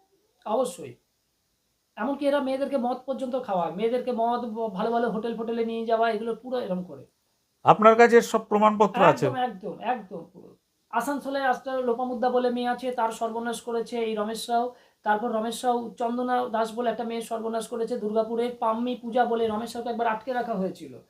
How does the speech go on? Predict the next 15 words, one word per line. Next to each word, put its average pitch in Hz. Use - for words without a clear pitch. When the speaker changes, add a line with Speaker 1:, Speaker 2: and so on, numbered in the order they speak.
Speaker 1:
তারপর 226
হচ্ছে 247
আপনার 233
এখানে 240
আরেকজন 233
মহিলার 226
নাম 220
বলবো 226
না, 240
তাকে 208
দিয়ে 220
আমার 220
নামে 226
কেস 233
করিয়েছে 247